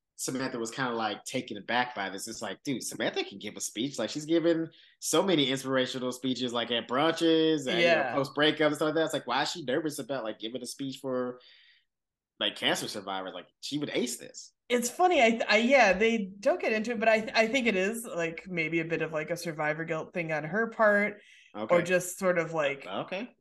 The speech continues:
Speaker 1: Yeah, you know
Speaker 2: oh,
Speaker 1: what? Yeah.
Speaker 2: the, or being, like, the face of something.
Speaker 1: Right.
Speaker 2: Like,
Speaker 1: Oh, yeah.
Speaker 2: up
Speaker 1: That's
Speaker 2: until,
Speaker 1: true.
Speaker 2: up until, you know, all the speeches that she's given, like, are, have been pep talks to friends in
Speaker 1: Right.
Speaker 2: private.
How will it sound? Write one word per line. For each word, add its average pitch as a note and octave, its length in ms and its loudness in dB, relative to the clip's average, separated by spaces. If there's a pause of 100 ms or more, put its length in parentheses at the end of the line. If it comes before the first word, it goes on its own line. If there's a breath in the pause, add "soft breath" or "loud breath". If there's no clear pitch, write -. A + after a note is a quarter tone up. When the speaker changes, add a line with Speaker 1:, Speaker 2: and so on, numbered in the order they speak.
(100)
Speaker 1:
Yeah, G#2 100 -10
you B3 180 6
know A#3 100 4
Speaker 2:
oh, G3 140 6
Speaker 1:
what? - 100 -2 (140)
Yeah. A2 320 -4
Speaker 2:
the, - 240 0
or A#3 240 4
being, B3+ 380 0
like, F#3 340 4
the F3 200 -2
face E3+ 560 -6
of D3+ 140 -6
something. - 720 -12 (140)
Speaker 1:
Right. A2 520 -4
Speaker 2:
Like, D3+ 340 0
Speaker 1:
Oh, E3+ 420 8
yeah. A#2 460 -2
Speaker 2:
up F#3 160 6
Speaker 1:
That's A#3+ 40 8
Speaker 2:
until, G3+ 300 6
Speaker 1:
true. - 160 -8
Speaker 2:
up A#3 160 4
until, G#3+ 460 4
you F3 100 2
know, E3+ 120 4
all A#3 220 8
the G#3 120 0
speeches F3 600 -6
that D#3+ 160 -6
she's D#3+ 220 -10
given, D#3+ 240 -2
like, C#3+ 200 -6
are, D#3 400 -4
have E3 180 -4 (160)
been D3+ 160 0
pep G3 220 0
talks E3 280 0
to D#3 100 -8
friends D3+ 600 0 (460 soft breath)
in - 160 -6
Speaker 1:
Right. G#2+ 140 -2
Speaker 2:
private. E3+ 600 2